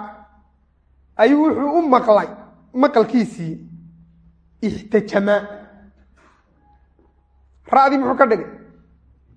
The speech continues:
Miim. Maxaa soo baxay? "Ixtajama an-nabiyyu sallallahu alayhi wasallam fil masjidi." Nabigu masaajidkii isku toobay baa soo baxday. Waa lagu qabsan. Waxaana la sheegay inay tasxiif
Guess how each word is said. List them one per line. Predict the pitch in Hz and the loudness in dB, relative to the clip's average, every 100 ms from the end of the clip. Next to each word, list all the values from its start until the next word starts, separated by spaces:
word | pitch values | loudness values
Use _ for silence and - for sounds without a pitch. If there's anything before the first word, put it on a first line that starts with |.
| _ _ 214 | _ _ -4
Miim. | 233 214 170 - | -4 -4 -8 -2
Maxaa | 214 190 | 2 4
soo | 226 | 4
baxay? | 196 160 147 - - - _ _ _ _ 208 | 4 -4 -12 -18 -20 -20 _ _ _ _ -12
"Ixtajama | 196 269 247 233 | -4 0 0 0
an-nabiyyu | 214 214 233 226 | 0 -2 -4 -6
sallallahu | 208 190 202 185 | -4 -2 -2 -2
alayhi | 196 185 | -4 -6
wasallam | - 196 175 | -8 -8 -8
fil | 165 175 | -10 -10
masjidi." | 170 214 190 - - _ _ _ _ - | -10 -12 -14 -14 -20 _ _ _ _ -4
Nabigu | 226 214 | -2 -2
masaajidkii | 196 160 220 220 214 | -4 0 0 0 -4
isku | 220 - | -6 -8
toobay | - 180 175 | -4 -2 -2
baa | 185 | -4
soo | 165 165 | -4 -8
baxday. | - - _ _ _ _ _ _ _ _ _ _ _ _ _ _ _ _ _ _ _ _ _ _ _ - | -10 -20 _ _ _ _ _ _ _ _ _ _ _ _ _ _ _ _ _ _ _ _ _ _ _ -4
Waa | 147 | -2
lagu | 160 180 | 0 -2
qabsan. | 180 - - - _ _ _ _ _ _ _ _ _ _ _ _ _ _ _ | -4 -16 -20 -20 _ _ _ _ _ _ _ _ _ _ _ _ _ _ _
Waxaana | - 185 196 | -6 -2 0
la | 180 | -2
sheegay | - 180 269 285 - - - - _ _ - | -6 -4 -4 -6 -16 -20 -20 -20 _ _ -10
inay | 202 185 | -8 -8
tasxiif | - 175 - 214 | -12 -18 -10 -10